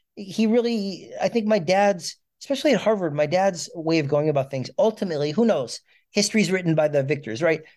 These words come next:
My, ultimately, the, what my dad did seemed a lot more effective.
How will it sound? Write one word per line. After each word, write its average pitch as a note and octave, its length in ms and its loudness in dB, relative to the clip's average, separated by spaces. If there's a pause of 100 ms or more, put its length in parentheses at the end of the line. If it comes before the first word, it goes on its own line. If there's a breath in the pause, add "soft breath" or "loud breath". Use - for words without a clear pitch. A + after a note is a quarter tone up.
(100)
My, F3+ 100 0
ultimately, G#3+ 640 0
the, E3+ 120 2
what E3 440 -2
my E3+ 100 2
dad D#3+ 320 2
did C#3 180 -2
seemed D3 240 -4
a B2+ 60 2
lot C3+ 180 0
more C3 140 2
effective. A2+ 400 -6